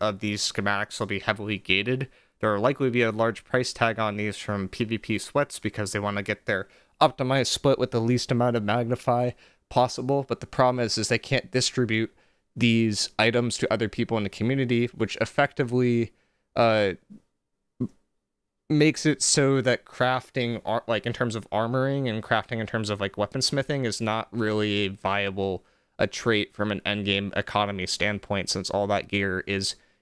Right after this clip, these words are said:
bind on pickup for the most part here. So that's something that I would be looking for A G S to address between the beta and the live game. But from what we know and from what A G S has kinda s-, s-, had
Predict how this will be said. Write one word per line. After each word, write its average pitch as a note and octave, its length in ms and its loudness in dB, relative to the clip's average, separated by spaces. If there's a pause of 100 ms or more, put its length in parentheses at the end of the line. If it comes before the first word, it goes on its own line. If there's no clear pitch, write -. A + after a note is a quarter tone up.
(120)
bind G#2+ 400 0
on F#2+ 160 -2
pickup - 420 -4
for G2 80 -6
the F#2 220 -4
most - 180 -4
part - 240 -4
here. - 240 -6 (400)
So G#2+ 640 2 (120)
that's A#2 240 2
something B2 360 -2
that A2 180 -2
I G#2+ 120 0
would G#2 280 -6
be A2 180 0
looking A2 500 -2
for G#2 280 -2
A G#2+ 140 0
G G#2+ 160 -2
S - 160 -6
to - 180 -4
address G#2+ 400 -2
between C3+ 640 -2
the A2 160 0
beta G#2 480 0 (320)
and A2 120 0
the G#2+ 80 2
live G2 380 0
game. G2 360 -2 (400)
But A2 160 2
from A2+ 240 -2
what G#2+ 200 0
we A2+ 160 0
know A#2 480 0
and G#2 160 -6
from G2+ 540 -6 (340)
what G#2+ 320 -2 (340)
A A#2 120 0
G A2 100 -2
S G#2 140 -2
has - 100 -6
kinda A2 200 -2
s-, - 260 -2 (120)
s-, - 260 -2
had A2+ 380 0